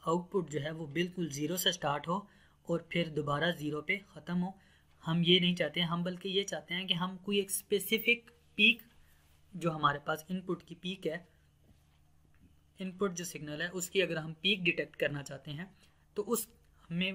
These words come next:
वो किस तरह से डिज़ाइन कर सकते हैं। तो उसके लिए हमने ये वाला सर्किट, again वही वाला सर्किट यूज़ किया, लेकिन चेंजेस हमने क्या की, अगर आप इसको गौर से देखें तो ये op amp, डायोड और रेजिस्टर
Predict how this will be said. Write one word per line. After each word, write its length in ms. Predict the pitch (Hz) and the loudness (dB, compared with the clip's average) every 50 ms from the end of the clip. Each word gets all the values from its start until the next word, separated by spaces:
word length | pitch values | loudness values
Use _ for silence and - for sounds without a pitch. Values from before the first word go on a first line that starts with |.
| 175 156 | -6 2
वो 180 | 160 185 208 | 6 6 6
किस 180 | 208 208 175 - | 8 6 4 2
तरह 120 | 170 156 139 | 0 -2 0
से 120 | - 156 | 2 2
डिज़ाइन 300 | 143 139 135 135 135 135 | 2 0 -2 -4 -6 -8
कर 140 | - 147 139 | -10 -12 -14
सकते 300 | - - 139 - - 143 | -16 -16 -18 -14 -12 -12
हैं। 120 | 147 147 - _ - - - - _ - | -12 -12 -16 _ -20 -20 -20 -20 _ -12
तो 60 | - 190 | -6 -4
उसके 300 | 214 214 - - 226 208 | -2 -4 0 2 4 6
लिए 140 | 196 196 196 | 8 6 6
हमने 340 | 170 165 151 160 170 190 190 - - - - _ _ _ _ _ _ _ _ _ _ _ _ _ _ _ _ _ _ _ - - _ _ _ _ _ _ _ _ _ _ _ _ _ _ - | 6 4 6 8 8 8 8 6 -2 -20 -20 _ _ _ _ _ _ _ _ _ _ _ _ _ _ _ _ _ _ _ -20 -20 _ _ _ _ _ _ _ _ _ _ _ _ _ _ 4
ये 380 | 135 147 175 202 208 202 - - 185 | 10 12 12 12 12 12 8 4 8
वाला 220 | 160 175 175 175 | 10 10 10 10
सर्किट, 420 | 170 - 143 139 - - 175 170 | 8 4 0 0 0 0 2 2
again 320 | 170 147 135 143 151 165 160 | 2 0 0 0 0 0 0
वही 180 | 139 135 139 143 | 0 -2 -2 -2
वाला 200 | 147 165 175 180 | 2 2 2 2
सर्किट 360 | 175 - 180 - - 208 180 | 2 0 -2 -2 -4 -4 -2
यूज़ 220 | 202 202 202 196 - | -2 -2 -2 -2 -4
किया, 260 | - 185 185 190 190 - - - - _ _ - | -2 0 0 0 0 -4 -10 -20 -20 _ _ -6
लेकिन 380 | 147 151 156 151 - 160 143 - - _ _ - - _ - | 0 2 2 4 4 2 0 -2 -10 _ _ -20 -10 _ 2
चेंजेस 360 | 196 185 180 190 247 240 214 | 6 6 8 8 6 4 4
हमने 200 | 208 190 190 185 175 | 0 -2 -2 -2 2
क्या 160 | - 196 190 | 4 4 4
की, 200 | 180 185 185 185 - - - - - - | 4 2 -4 -6 -8 -12 -20 -20 -8 2
अगर 180 | 180 160 180 | 4 6 8
आप 140 | 175 180 175 180 | 6 6 4 0
इसको 200 | - - 190 175 | -4 -4 -2 0
गौर 200 | 165 175 190 196 | 2 2 2 0
से 120 | - 190 | 0 0
देखें 340 | 180 175 170 - 190 190 180 | 0 0 0 -2 -4 -4 -2
तो 80 | 185 | -2
ये 180 | 165 160 175 175 - 165 | -2 -2 -4 -2 2 4
op 240 | 160 170 170 - 190 | 4 4 4 4 4
amp, 180 | 185 190 202 202 - - - _ _ _ _ _ _ _ - | 4 4 2 0 -6 -14 -20 _ _ _ _ _ _ _ -2
डायोड 500 | 156 139 147 147 147 147 156 180 202 190 - 180 | 2 2 2 4 4 4 4 4 4 4 4 2
और 80 | 160 | 4
रेजिस्टर 480 | 147 147 139 147 139 - - 190 196 | 4 2 0 -2 -2 2 4 4 4